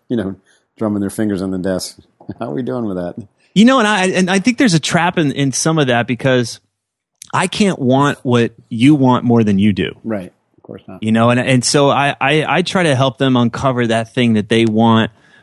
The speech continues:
Speaker 2: more than anything. And it, it's, it's like, "Get out of my way, Trip. I've gotta go get this done." Like, that's what I wanna help him
Speaker 1: Mm-hmm.
Speaker 2: kinda get into. Uh, I don't like to create a,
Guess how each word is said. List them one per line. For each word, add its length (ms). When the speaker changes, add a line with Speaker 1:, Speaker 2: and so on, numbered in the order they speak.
Speaker 2:
more 200
than 160
anything. 600
And 200
it, 140
it's, 340
it's 260
like, 200
"Get 220
out 100
of 80
my 120
way, 180
Trip. 320
I've 100
gotta 180
go 180
get 160
this 180
done." 220
Like, 100
that's 240
what 80
I 60
wanna 180
help 260
him 240
Speaker 1:
Mm-hmm. 400
Speaker 2:
kinda 260
get 200
into. 460
Uh, 340
I 120
don't 160
like 180
to 80
create 360
a, 240